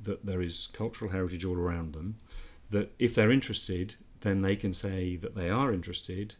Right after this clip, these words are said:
It's a really odd question that I'm often asked is, "Why is the past important? Why do we care about the past?"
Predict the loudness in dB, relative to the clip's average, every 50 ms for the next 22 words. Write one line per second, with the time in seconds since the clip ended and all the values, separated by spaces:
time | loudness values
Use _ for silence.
0 | -4 -2 0 0 2 2 2 2 2 4 4 6 6 6 4 4 2 0 0 0
1 | 0 0 -2 -2 0 0 0 0 -2 -2 0 0 2 4 4 4 2 2 0 0
2 | 0 0 0 -2 -2 -4 -2 -2 -2 0 2 4 6 6 6 4 4 2 2 0
3 | -4 -6 -6 -4 -4 -4 -4 -4 -4 -4 -4 -2 -2 -4 -4 -4 -6 -8 -12 -12
4 | -10 -6 -2 2 4 6 6 6 4 4 2 2 2 2 2 2 2 2 0 -2
5 | -4 -6 -6 -6 -6 -6 -6 -6 -8 -12 -16